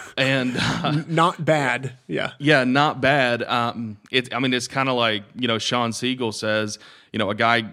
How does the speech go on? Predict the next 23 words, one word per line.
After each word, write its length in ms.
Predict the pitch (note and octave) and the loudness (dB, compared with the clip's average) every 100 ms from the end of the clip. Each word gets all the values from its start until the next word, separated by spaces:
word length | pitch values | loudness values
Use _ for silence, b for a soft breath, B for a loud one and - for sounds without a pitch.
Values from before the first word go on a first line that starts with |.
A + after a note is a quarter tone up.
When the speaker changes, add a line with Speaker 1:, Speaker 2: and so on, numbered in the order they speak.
| G#2 | -12
Speaker 1:
can 160 | B2 A#2+ | -6 -2
be 140 | A#2 | 0
a, 180 | G#2+ E2+ | 0 -2
a 60 | G2+ | -4
fantastic 800 | A#2 A2 G#2 B2 A2+ A2 G#2+ | -4 -4 -4 -4 -4 -4 -8
athlete, 380 | G#2 A#2 B2+ A#2 | -4 -4 -2 -6
but 120 | G2+ - | -6 -2
is 180 | C#3 | -2
he 160 | C#3 B2 | 0 0
a 40 | |
good 220 | G#2+ A2+ G#2+ | 0 -2 -2
football 360 | D#3+ B2 G2+ | -4 0 -2
player? 420 | G2 E2+ A1+ G1+ - _ | -2 -10 -10 -14 -20 _
Similarly, 920 | - - E3 F#3+ C3 A2+ G#2 G2+ A2 A#2 b b _ | -8 0 2 2 2 0 0 -4 -6 -12 b b _
uh, 300 | - G#2+ F2+ - - | -2 0 -2 -6 -8
you 100 | B2+ | -2
know, 140 | A#2+ G#2+ | 0 0
a 60 | |
guy 240 | A2+ A#2+ D3+ | 0 0 0
could 160 | C3 | -4
be 100 | B2+ | -2
a 80 | G#2+ | -4
fantastic 560 | - A#2+ B2+ C3+ - | -2 -6 -2 -2 -4